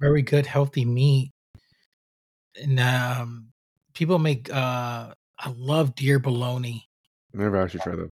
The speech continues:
Speaker 1: It's, it's freaking good.
Speaker 2: Yeah?
Speaker 1: Yeah.
Speaker 2: What does it taste like? Like beef, right? Tastes
Speaker 1: Yeah,
Speaker 2: like
Speaker 1: it tastes like beef, but it's,
Speaker 2: Yeah.
Speaker 1: like, really good. If you know how to season it, people know how to season it, they have their
Speaker 2: Yeah.
Speaker 1: own recipe,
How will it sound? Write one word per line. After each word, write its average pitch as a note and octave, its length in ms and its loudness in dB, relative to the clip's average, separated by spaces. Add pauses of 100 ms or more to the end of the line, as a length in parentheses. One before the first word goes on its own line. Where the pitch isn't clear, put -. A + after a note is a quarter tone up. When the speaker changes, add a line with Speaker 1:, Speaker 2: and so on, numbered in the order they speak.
(420)
Speaker 1:
It's, - 340 -12
it's D3 320 0
freaking - 720 -10
good. A2+ 300 -4 (240)
Speaker 2:
Yeah? G2 320 0 (760)
Speaker 1:
Yeah. A#2 260 0 (840)
Speaker 2:
What C3 100 -2
does E3 100 2
it - 20 -14
taste D#3 180 2
like? G#2 220 -2
Like F#2 160 -6
beef, A#2+ 340 -4 (340)
right? B2+ 240 0 (340)
Tastes - 0 -
Speaker 1:
Yeah, A3 300 4
Speaker 2:
like - 0 -
Speaker 1:
it C#3 120 -2
tastes B3 200 -6
like F#3 200 0
beef, G3 380 0
but D3 160 0
it's, D3+ 140 0
Speaker 2:
Yeah. - 0 -
Speaker 1:
like, A#2+ 160 2 (120)
really G#3 260 -2
good. F#3 300 2
If D3+ 140 0
you E3+ 80 2
know G3+ 140 4
how A3+ 80 2
to A3 100 2
season F#3 540 0
it, G#3 260 0
people F#3 220 -2
know G3 160 2
how F3+ 80 4
to F3 100 2
season E3+ 380 -2
it, E3+ 120 -2
they E3 60 0
have E3 200 2
their E3 120 2
Speaker 2:
Yeah. D#3 60 2
Speaker 1:
own D3+ 120 0
recipe, E3+ 720 -2